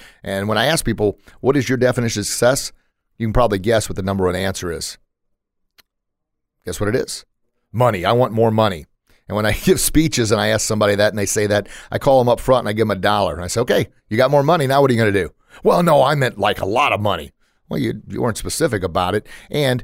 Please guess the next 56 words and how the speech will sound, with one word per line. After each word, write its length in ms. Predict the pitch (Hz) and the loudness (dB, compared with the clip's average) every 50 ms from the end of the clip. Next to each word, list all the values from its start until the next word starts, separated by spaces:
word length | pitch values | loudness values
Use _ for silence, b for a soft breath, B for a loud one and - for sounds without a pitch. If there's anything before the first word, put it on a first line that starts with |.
| B B B B | B B B B
even 220 | 135 143 143 135 | 0 0 2 0
if 100 | 127 107 | -2 -4
you 60 | 117 | -2
got 160 | 110 131 131 120 | 0 2 2 2
a 20 | |
lot 220 | 113 127 147 143 | 2 2 2 2
of 60 | 131 117 | 0 0
money, 200 | 110 113 120 117 | -2 -2 0 0
what 140 | 113 131 | 0 0
are 20 | 135 | 0
you 60 | 127 | 0
gonna 160 | 120 120 117 | 0 -2 -2
do 180 | 104 98 131 147 | 0 0 0 2
with 160 | 147 123 - | 2 0 -2
it? 180 | 90 - - - b b b b b | -4 -8 -10 -14 b b b b b
"Well, 260 | - 123 135 127 117 | 0 2 2 4 4
I 60 | 117 113 | 4 4
wouldn't 220 | 117 127 117 117 | 2 2 2 0
have 140 | 117 110 - | -2 -2 -2
to 80 | 101 | -2
work 260 | 90 131 170 165 - 151 | 0 2 2 2 2 0
anymore. 340 | 139 139 131 135 139 135 | 0 0 2 4 4 4
I 20 | 127 | 4
wouldn't 200 | 117 120 117 117 | 4 2 0 0
have 100 | 107 92 | -2 -4
to 80 | 95 | -4
do 140 | 87 98 101 | -4 -2 0
this 260 | 101 151 175 156 - | 2 2 2 2 2
anymore." 400 | 160 147 147 143 139 143 143 135 B B B B B B B | 0 0 0 0 0 0 0 -2 B B B B B B B
And 240 | 147 147 147 143 - | -2 -2 -2 0 -2
everybody's 380 | 165 156 147 147 143 139 120 113 | 0 0 0 2 2 2 2 2
got 200 | 120 117 113 - | 0 -2 0 0
their 120 | 123 113 | -2 0
reasons. 500 | 107 110 113 113 107 107 113 110 - b b b b _ | 0 0 -2 -2 -2 -4 -4 -6 -8 b b b b _
I 40 | - | -4
was 80 | 120 123 | -2 -2
like, 120 | 127 - | -2 0
"Well, 260 | - 131 139 - - - | 0 0 0 0 -4 -4
you 140 | 131 127 139 | -6 -4 -4
can 140 | - 139 123 | -2 -2 -2
have 260 | 120 147 175 185 147 | 0 0 0 0 0
that 160 | 127 107 - | 0 0 0
life. 300 | - 92 95 101 104 - | 0 0 0 0 0 0
Why 80 | - 123 | 0 -2
don't 160 | 143 139 - | 0 0 -2
you 60 | 139 | 0
put 160 | - - 139 | 0 2 2
in 80 | 143 135 | 2 0
the 60 | 123 | -2
time 300 | - - 139 131 127 120 | -2 0 0 0 0 0
now?" 300 | 117 131 156 147 127 127 | 0 0 2 2 0 0
Just 220 | 113 107 104 - 120 | -2 -4 -4 -2 -2
like 160 | 113 - - | -2 -2 -4
the 80 | 101 | -8
quote 320 | - - - 143 156 147 - | -4 0 2 2 2 0 0
said, 320 | - 110 98 101 107 107 | 0 2 2 2 0 -2